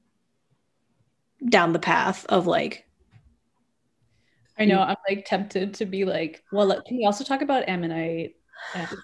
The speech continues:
Speaker 1: I know. Well, I, or I was even gonna say, like, the, like, talking about, like, Charity and Sylvia and, like,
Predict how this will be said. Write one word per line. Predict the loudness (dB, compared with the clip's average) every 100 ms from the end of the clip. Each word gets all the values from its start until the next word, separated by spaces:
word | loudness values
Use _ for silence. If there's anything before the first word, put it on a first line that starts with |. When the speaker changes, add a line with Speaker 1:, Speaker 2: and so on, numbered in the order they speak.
| 8
Speaker 1:
I | 10
know. | 10 10 10
Well, | 10
I, | 10 10
or | 10
I | 12 10
was | 8
even | 6
gonna | 2 2
say, | 0 -2 -6
like, | 0
the, | 0 6
like, | 4 4 -6 -14 -16 -20 -20 -20 _ -20 -20 -20 _
talking | 4 6 8
about, | 8 8 6 4 2
like, | 2 0 -6
Charity | 0 4 4 4
and | 4
Sylvia | 6 6 6 6 6
and, | 4 2
like, | 0 -4